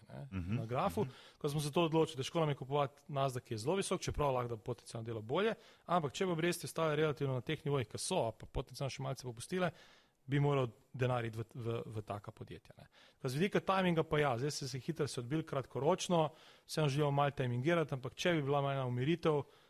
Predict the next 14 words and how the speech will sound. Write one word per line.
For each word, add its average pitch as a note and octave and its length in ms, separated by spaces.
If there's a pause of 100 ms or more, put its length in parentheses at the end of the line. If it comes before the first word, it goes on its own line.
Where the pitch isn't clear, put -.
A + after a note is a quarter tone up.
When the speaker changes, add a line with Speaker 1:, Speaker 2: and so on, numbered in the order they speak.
(140)
Speaker 1:
menimo, C3+ 420
da B2 220
je A#2+ 60
potencial A#2+ 500
tle, A#2+ 260
da, A2 320
mislim, A#2 260
jaz - 140
menim, C3 260
da A2+ 100
je A2 60
tle A#2+ 240
fajn, B2 340
da A#2 100